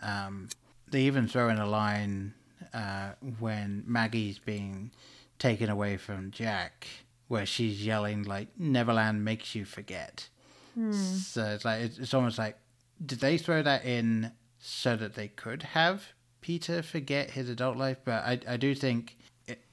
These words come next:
Speaker 1: it is interesting because it seems like, um, and obviously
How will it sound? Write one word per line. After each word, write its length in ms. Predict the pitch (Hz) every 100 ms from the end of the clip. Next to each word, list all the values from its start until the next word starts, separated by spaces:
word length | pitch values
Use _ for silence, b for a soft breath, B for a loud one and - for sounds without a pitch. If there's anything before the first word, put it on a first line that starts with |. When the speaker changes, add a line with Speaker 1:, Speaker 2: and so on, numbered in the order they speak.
| -
Speaker 1:
it 120 | 127
is 180 | 165 135
interesting 500 | 139 143 135 123 113
because 840 | 120 113 - 117 110 107 104 - - _ _ -
it 180 | 131
seems 600 | 113 - 147 180 196 170
like, 520 | 127 117 110 107 - - - - _ -
um, 160 | 107 98
and 260 | 131 117 113 -
obviously 560 | 120 110 120 107 104